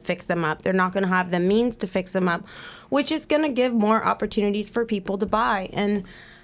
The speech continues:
I, I mean, going back into how the market is, is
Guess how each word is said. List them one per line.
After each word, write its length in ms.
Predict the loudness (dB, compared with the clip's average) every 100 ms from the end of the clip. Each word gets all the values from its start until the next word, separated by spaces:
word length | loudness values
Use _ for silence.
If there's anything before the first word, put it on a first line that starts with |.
| -2
I, 160 | -2 0
I 40 |
mean, 220 | 2 2
going 260 | 4 2 4
back 280 | 2 2 0
into 180 | 0
how 140 | -2 0
the 100 | 2
market 400 | 2 0 0 2
is, 220 | 2 -2
is 140 | -8